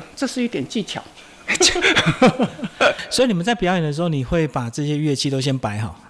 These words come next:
Speaker 2: 然后看心情调整，是吗？
Speaker 1: 葫芦丝一般就，呃，不是某些场合才用得上，因为它比较偏，因为它的音域比较窄，它比较偏少数民族的。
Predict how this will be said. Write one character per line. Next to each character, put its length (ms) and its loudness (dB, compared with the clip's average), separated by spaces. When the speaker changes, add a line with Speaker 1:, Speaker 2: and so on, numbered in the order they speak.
Speaker 2:
然 140 2
后 80 4
看 220 0
心 280 2
情 400 -2
调 220 -4
整， 160 2
是 80 2
吗？ 60 4
Speaker 1:
葫 20 6
芦 160 4
丝 240 2
一 80 4
般 600 2
就， 340 -2
呃， 200 0
不 80 0
是 440 -2
某 160 0
些 160 2
场 220 0
合 100 -2
才 200 -2
用 180 0
得 80 -2
上， 240 -4
因 100 2
为 60 2
它 160 -4
比 140 -4
较 180 -2
偏， 400 -2
因 100 4
为 60 2
它 100 -4
的 80 2
音 180 8
域 80 8
比 120 -2
较 140 0
窄， 300 -8
它 120 -4
比 80 -6
较 100 2
偏 720 -2
少 260 0
数 160 -8
民 300 2
族 200 -6
的。 160 -6